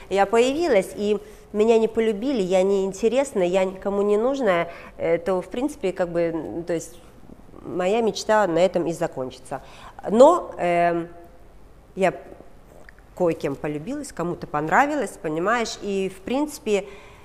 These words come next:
э, вот оно так вот и пошло дальше. От чего это зависит? Ну, я не знаю, от чего это зависит. Опять-таки, знаешь, на такие вопросы, если были бы конкретные ответы,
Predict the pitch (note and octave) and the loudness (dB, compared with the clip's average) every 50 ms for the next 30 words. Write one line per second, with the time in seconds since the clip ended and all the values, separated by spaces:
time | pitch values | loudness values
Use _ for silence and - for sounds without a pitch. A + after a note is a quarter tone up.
0 | - - - E3+ E3+ E3+ E3+ E3 D#3+ D#3+ D#3 D#3+ F3 F3 F3+ F3 F3 G3 G#3+ A3 | -16 -8 -4 -4 -2 0 0 0 -2 -2 -2 -4 -4 -2 0 0 0 0 0 -2
1 | G#3+ - F#3+ F#3+ - F#3 - - - F3 D#3+ D#3 D3+ - - - - - - - | 0 0 0 0 0 -4 -8 -6 -6 -6 -6 -6 -6 -8 -12 -16 -14 -14 -12 -10
2 | - D#3 - - F#3 F#3 E3+ E3 D#3 C#3 C#3 - - F3 E3+ - - A3+ G#3 A3 | -10 -10 -8 -4 -4 -2 -2 0 -2 -4 -2 -2 -6 -6 -4 -2 -2 2 4 4
3 | F#3 F3 F3+ E3 D3 D3+ D#3+ D3+ C#3+ C#3+ C#3 - - C#3+ - F3 F3 F3 E3+ F3 | 4 4 2 -2 -2 0 -2 0 0 -2 -6 -8 -10 -8 -4 -2 0 0 2 2
4 | F3 F#3+ A3+ A3+ G3 F3 E3+ G3+ A3 G#3+ A3 - G3 E3+ E3 E3 E3+ E3 D3+ - | 2 2 2 0 2 2 2 2 2 0 -4 -6 -4 -2 -2 -2 -2 -4 -6 -4
5 | E3 D#3 D#3 C#3+ - - - - - - - E3 E3 G3 G3 G3 F#3+ - - F3 | -4 -6 -6 -8 -14 -14 -16 -18 -16 -10 -8 -2 2 2 2 2 0 -2 0 2
6 | F#3 G3 G#3+ G#3 - G3 E3+ F3+ E3+ F3 - F#3+ F3+ F3+ F3+ F3+ - A3 A3+ - | 2 2 2 0 -2 -2 -2 -2 -4 -2 -2 0 0 0 0 0 0 -2 0 0
7 | F#3+ - G3 F3+ F3+ F3+ G3+ G3+ G3 F3+ F3 E3+ F3+ F3 F#3 - F3+ F#3 F#3 G#3+ | -4 -4 -4 -4 0 2 2 2 2 0 -2 -2 0 -2 -2 0 -2 -2 0 2
8 | G3 F#3 F#3 F#3+ - A3+ C4+ D4+ D4 - G3 - - | 2 2 2 0 0 0 0 0 2 2 2 0 0